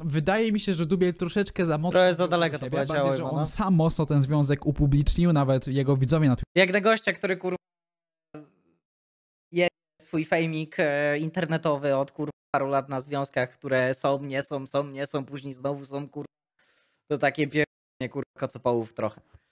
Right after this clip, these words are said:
Speaker 1: Twitterze o tym upisali i to były najbardziej lajkowane tweety. A Pawłowski to Pawłowski, on wie dobrze, jak działa internet i, no, celowo porusza takie delikatne tematy, żeby były szoty,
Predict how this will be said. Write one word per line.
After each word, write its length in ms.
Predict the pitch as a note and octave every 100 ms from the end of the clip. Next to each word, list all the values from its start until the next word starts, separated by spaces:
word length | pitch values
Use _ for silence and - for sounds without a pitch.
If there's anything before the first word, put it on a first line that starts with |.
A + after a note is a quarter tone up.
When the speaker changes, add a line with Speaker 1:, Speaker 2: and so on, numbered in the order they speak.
| _ _ _ _ _ _ _ _ _ _ -
Speaker 1:
Twitterze 380 | A#2+ B2 A#2 A#2+
o 80 | A2+
tym 180 | B2 A#2+
upisali 540 | - A#2+ B2+ B2 C#3+
i 60 | A#2+
to 120 | A#2+
były 220 | A#2+ A#2+
najbardziej 400 | C#3 C3+ B2+ B2
lajkowane 460 | A#2 B2 B2 B2+ D3
tweety. 340 | D#3+ A2 G2+
A 100 | D#3
Pawłowski 580 | E3 F3+ F3 F#3 - F#3
to 120 | E3+
Pawłowski, 540 | E3 F#3 F3+ F#3+ - D3+
on 140 | C#3+
wie 140 | D3 D3+
dobrze, 220 | C3 C3+
jak 100 | B2+
działa 240 | C3+ C3
internet 440 | B2+ C#3 C3 C3+ A#2+
i, 180 | B2+ B2+ - -
no, 80 | C3+ B2 A#2+
celowo 400 | D3+ E3 D#3+ C3+
porusza 320 | C3+ C3 C3
takie 220 | A#2 C#3
delikatne 480 | B2 B2 C3+ A#2+ C3
tematy, 420 | B2+ B2+ B2+ C3+
żeby 200 | A#2 A#2
były 240 | A#2+ A#2+ A#2
szoty, 380 | C#3+ C#3 C3+